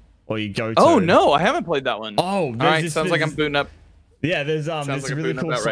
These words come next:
Speaker 1: side
Speaker 2: again.
Speaker 1: mission. Um, I don't know what it's connected to. But yeah, you go, you, you, I think it's out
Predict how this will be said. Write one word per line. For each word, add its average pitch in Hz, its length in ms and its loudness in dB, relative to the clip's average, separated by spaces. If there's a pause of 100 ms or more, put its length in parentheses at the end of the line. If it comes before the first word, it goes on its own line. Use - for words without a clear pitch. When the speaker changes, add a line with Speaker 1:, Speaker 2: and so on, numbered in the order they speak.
Speaker 1:
side 151 60 -6
Speaker 2:
again. 147 120 -6
Speaker 1:
mission. 107 300 -8
Um, 107 500 -6
I 143 80 -4
don't 202 140 -6
know 214 80 -4
what 175 180 -6
it's 165 160 -12
connected 139 460 -8
to. 107 320 -8 (800)
But 120 120 -14
yeah, 127 100 -6
you 113 220 -6
go, 131 180 -6
you, 131 200 -8
you, 170 260 -8
I 156 100 -6
think 175 180 -4
it's - 160 -12
out 160 180 -10